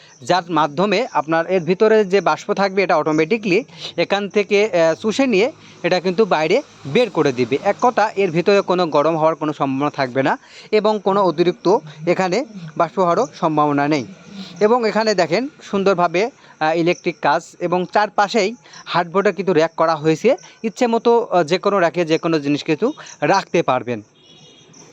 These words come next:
আপনার, আহ, মনোরম এবং সুন্দর করতে গেলে আপনি কিন্তু আপনার রান্নাঘরটা এভাবে কিন্তু করতে পারবেন। আরেকটি বিষয় আরেকটা দেখাই, এখানে আমি আরেকটি, আহ, বোর্ড খুলে দেখাই। দেখেন এখানে বিভিন্ন থালা বাসন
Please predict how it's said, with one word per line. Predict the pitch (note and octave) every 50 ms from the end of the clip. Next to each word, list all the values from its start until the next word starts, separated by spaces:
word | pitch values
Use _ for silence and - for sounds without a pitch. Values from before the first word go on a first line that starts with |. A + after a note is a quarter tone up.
| - - - - - - - - _ _ _ _ _ - - - - - - -
আপনার, | - F3 - - G3+ G#3+ G#3 G#3
আহ, | G3+ - - D#3+ E3 D#3+ D#3+ E3
মনোরম | E3+ E3+ F#3+ G#3+ A#3 A#3+ A3+ A#3 A#3+ A3
এবং | - F#3+ F3+ G3 F#3+
সুন্দর | - - - G3+ G3+ F#3 G3 G3 G3+ - -
করতে | F3+ D#3+ - - E3+ D#3+
গেলে | D#3 D#3+ C#3 E3+ G3+ -
আপনি | - E3+ D#3 F#3 F3
কিন্তু | - G3 F#3+ E3+ - G#3
আপনার | F3+ D#3+ - - E3
রান্নাঘরটা | D#3 D3 D3 D3+ E3 E3+ D#3 D#3+ D3+ - - D#3+ - -
এভাবে | - F3+ E3+ D3+ D#3+ D#3 F3
কিন্তু | D3+ - D#3 F3 G3+
করতে | - D#3 C3 - - B2
পারবেন। | A2+ B2 A#2 A2+ G#2 A#2 G#2+ - _ _ _ -
আরেকটি | D#3+ F3 F#3 F3 - G3+ F#3
বিষয় | D#3 C3 D3+ D#3
আরেকটা | D3 C3+ B2 - C#3+ C#3
দেখাই, | A#2+ B2+ B2 - D#3+ G3+ -
এখানে | E3 D3 - D3+ C#3+ C3+ D3+ A3 C#4+ - - - - - - - - _ _ _ _ _ _ _ _ _ _ - - - - _ _ _ _ _ - -
আমি | D#3 D#3 E3 E3
আরেকটি, | D#3+ F#3 F#3+ _ - G3 F#3 G3+ - -
আহ, | D#3+ D3+
বোর্ড | C#3 D3+ E3 D3+
খুলে | - - D#3+ D#3
দেখাই। | D3 C#3+ C3 C3+ E3 F#3+
দেখেন | D#3+ C#3 C3 D#3 D3 C#3+
এখানে | C#3 - F3 D#3 C#3+ F#3+ B3 - _ _ _ _ - -
বিভিন্ন | D3+ F3 F#3 G3+ G3 F#3+ F#3 F#3+
থালা | F#3+ - E3+ E3+ D#3+
বাসন | D3+ D3+ C#3+ D#3+ E3 E3+ F3+